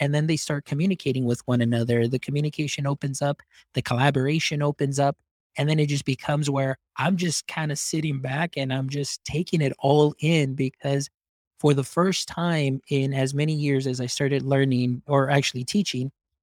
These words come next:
and trying to learn new things, I'm like, "Wow, this is amazing," where the students are taking that ownership and they're excited to say, "Hey, Mister Mendoza, like, I know you, this was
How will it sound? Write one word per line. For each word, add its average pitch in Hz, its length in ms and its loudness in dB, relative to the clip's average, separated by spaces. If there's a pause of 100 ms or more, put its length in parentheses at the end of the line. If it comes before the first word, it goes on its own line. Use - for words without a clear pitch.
(200)
and 139 360 0
trying 160 300 -2
to - 120 -4
learn 151 520 0
new 151 260 -2
things, 160 540 -4 (560)
I'm 160 180 2
like, 143 260 -4
"Wow, 139 440 2 (100)
this 147 220 -4
is 139 120 -4
amazing," 139 520 -2
where 131 160 0
the 127 100 -2
students 143 500 -4
are 131 120 -2
taking 135 360 -4
that 131 160 0
ownership 135 540 -2
and 127 140 0
they're 127 120 4
excited 156 560 2 (440)
to 139 120 -4
say, 147 420 -6
"Hey, 180 120 2
Mister 151 280 -4
Mendoza, 143 480 -4
like, 131 240 -4
I 139 100 0
know 147 120 2
you, 165 300 0 (380)
this 151 180 2
was 156 200 -4